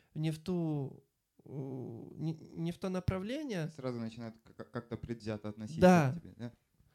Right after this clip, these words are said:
Speaker 1: Да, сразу предвзято относятся, хотя я там и, э, чуть, у меня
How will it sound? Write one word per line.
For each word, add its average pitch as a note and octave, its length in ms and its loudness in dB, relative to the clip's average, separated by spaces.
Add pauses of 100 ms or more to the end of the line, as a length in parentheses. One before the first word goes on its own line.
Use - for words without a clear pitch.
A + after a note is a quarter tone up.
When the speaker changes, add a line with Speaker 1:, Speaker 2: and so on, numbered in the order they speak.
(120)
Speaker 1:
Да, D#3 220 6
сразу G#3 320 4
предвзято G#3 500 6
относятся, A#3 560 2
хотя G3+ 300 2
я F3 180 4
там D3+ 440 -2
и, C#3+ 320 0 (560)
э, C#3 280 6
чуть, F#3 200 -4 (360)
у E3 60 4
меня A3 260 6